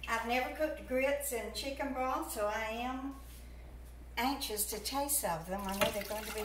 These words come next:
delicious. So this is the third cup, and I'm definitely gonna be freezing the rest of this big old can of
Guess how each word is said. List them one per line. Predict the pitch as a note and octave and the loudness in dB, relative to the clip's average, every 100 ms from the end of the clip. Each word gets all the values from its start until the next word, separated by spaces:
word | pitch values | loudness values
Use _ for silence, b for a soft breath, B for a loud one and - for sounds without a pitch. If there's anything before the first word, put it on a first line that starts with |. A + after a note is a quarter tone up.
| G#3 | -2
delicious. | F3 D3+ - D#3 - - - - B B B B B - | -2 -2 -2 -4 -4 -4 -6 -12 B B B B B -12
So | - | -10
this | - F3 - - | -6 -6 -4 -2
is | - | -2
the | F#3+ | -2
third | F#3+ - A#3 A#3+ - | 0 2 2 0 0
cup, | C4+ C4+ - | 0 2 0
and | F#3 F#3+ - B B B B B - | -2 -4 -8 B B B B B 2
I'm | G3+ G3 | 4 4
definitely | G3 B3 B3+ B3 B3+ | 8 8 8 6 4
gonna | B3 B3 A#3+ | 8 8 8
be | A#3 A#3 G#3+ - - - - - B B B B - | 4 2 0 -2 -6 -8 -8 -10 B B B B -4
freezing | - C4+ B3+ G#3+ | 6 8 8 4
the | G3+ | 4
rest | G3+ G#3+ G#3+ | 4 4 2
of | G#3 | 2
this | G#3+ | 2
big | - A#3 A3 | 4 2 2
old | G#3 | 2
can | B3 A3 | 0 2
of | G3 | 2